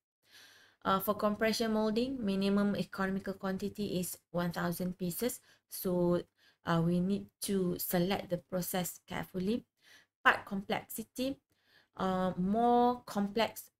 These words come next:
the product, the final product, then the process will be much more expensive. But it is more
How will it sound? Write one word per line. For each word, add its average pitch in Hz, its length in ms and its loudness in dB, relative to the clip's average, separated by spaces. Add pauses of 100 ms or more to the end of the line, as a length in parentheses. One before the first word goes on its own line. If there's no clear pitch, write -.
(260)
the 180 100 -8
product, - 560 0
the 175 60 0
final 190 340 -4
product, 190 440 -2 (100)
then 175 200 0
the 180 80 0
process 180 500 -6
will 175 120 -2
be 180 160 -4
much 170 260 -4
more 180 320 0
expensive. - 640 -2 (600)
But 185 200 2
it 180 120 0
is 190 200 -2
more 208 440 0